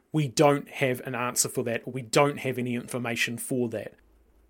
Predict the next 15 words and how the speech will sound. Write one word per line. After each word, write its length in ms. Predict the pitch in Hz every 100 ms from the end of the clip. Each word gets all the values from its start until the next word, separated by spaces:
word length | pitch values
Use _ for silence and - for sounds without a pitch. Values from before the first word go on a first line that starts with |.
| _
Regardless 500 | 165 160 240 269 277
of 120 | 247
whether 180 | 208 208
the 100 | 190
question 420 | 175 185 - 170
is 160 | 160 143
about 320 | 151 151 139
something 400 | - 156 147 143
I've 300 | 139 135 127
already 320 | 175 147 135 123
covered 420 | - 208 294 262
or 120 | 156
something 340 | 147 160 143 135
I 120 | 135
missed, 420 | 165 208 208 -